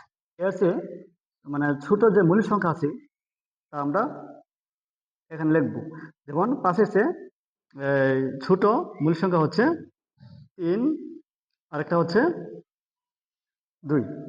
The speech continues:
আমরা এই সংখ্যাগুলো কেন নিলাম? এই সংখ্যাগুলো দিয়া, এই সংখ্যাগুলো দিয়া, মানে দুই, তিন, পাঁচ, এই সংখ্যাগুলো দিয়া এই ঊনত্রিশে ভাগ করব। যদি এগুলোতে যদি ভাগ যায়,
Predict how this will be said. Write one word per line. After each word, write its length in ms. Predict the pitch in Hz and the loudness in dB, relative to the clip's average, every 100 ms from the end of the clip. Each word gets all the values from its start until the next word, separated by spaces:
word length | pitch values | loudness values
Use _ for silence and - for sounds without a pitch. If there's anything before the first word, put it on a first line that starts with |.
| - - _ _ - | -16 -20 _ _ -4
আমরা 140 | 180 | 4
এই 120 | 202 202 | 4 6
সংখ্যাগুলো 300 | 202 196 190 185 | 2 2 2 4
কেন 120 | 180 196 | 4 4
নিলাম? 200 | 135 110 - - _ _ _ - | 2 0 -10 -20 _ _ _ -6
এই 120 | 196 | -4
সংখ্যাগুলো 400 | - 214 196 175 143 | -4 -2 2 4 4
দিয়া, 140 | 175 285 - - _ _ 170 | 2 -2 -12 -20 _ _ -4
এই 160 | 185 196 | 0 0
সংখ্যাগুলো 420 | 190 170 156 139 | 0 2 2 2
দিয়া, 140 | 120 | 2
মানে 180 | 123 170 143 | 2 4 6
দুই, 160 | 170 165 233 - - _ | 6 6 4 -4 -12 _
তিন, 220 | - 175 233 285 - | -8 -6 -6 -8 -8
পাঁচ, 200 | 139 123 - - _ _ _ | -8 -8 -14 -20 _ _ _
এই 100 | 175 175 | -8 -4
সংখ্যাগুলো 340 | 202 180 160 | 0 2 4
দিয়া 160 | 139 185 294 - - _ - | 4 4 0 -10 -20 _ -10
এই 60 | 175 185 | -10 -4
ঊনত্রিশে 600 | 220 233 185 185 - 147 190 277 - _ _ _ _ _ _ | -4 -2 -2 -2 2 2 2 0 -12 _ _ _ _ _ _
ভাগ 200 | 120 151 - | -4 -4 0
করব। 200 | 147 110 104 - _ _ _ 143 | -2 -2 -10 -16 _ _ _ -6
যদি 280 | 156 214 175 - - - - _ _ - | 0 4 2 2 -10 -16 -20 _ _ -2
এগুলোতে 400 | 202 220 220 196 185 | 0 4 4 4 2
যদি 120 | 175 127 | 0 2
ভাগ 120 | 151 143 - | 2 0 -4
যায়, 200 | 110 | -6